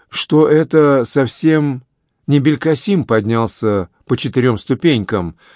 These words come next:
дабы к ней присоединиться, а юноша, с анонимным, составным лицом. Только тогда она осознала, что любое создание, хотя бы отдаленно напоминающее Белькасима,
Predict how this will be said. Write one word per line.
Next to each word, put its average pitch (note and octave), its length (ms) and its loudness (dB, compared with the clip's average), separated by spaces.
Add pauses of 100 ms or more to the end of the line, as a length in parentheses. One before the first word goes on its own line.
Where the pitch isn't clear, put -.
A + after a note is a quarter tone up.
(160)
дабы B2+ 260 2
к C3 100 -6
ней B2 180 0
присоединиться, A2+ 1080 -4 (760)
а E3 140 2
юноша, D3 960 0 (600)
с - 140 -2
анонимным, A#2 880 0 (600)
составным C#3+ 640 0
лицом. F#2+ 640 -4 (1700)
Только G3 300 4
тогда F3 400 2
она E3 160 0
осознала, C#3+ 560 0
что - 180 0
любое C3+ 380 2
создание, G2 880 -2 (300)
хотя D3 300 0
бы C#3+ 100 0
отдаленно C3 540 0
напоминающее A2 760 -4
Белькасима, A2 920 -2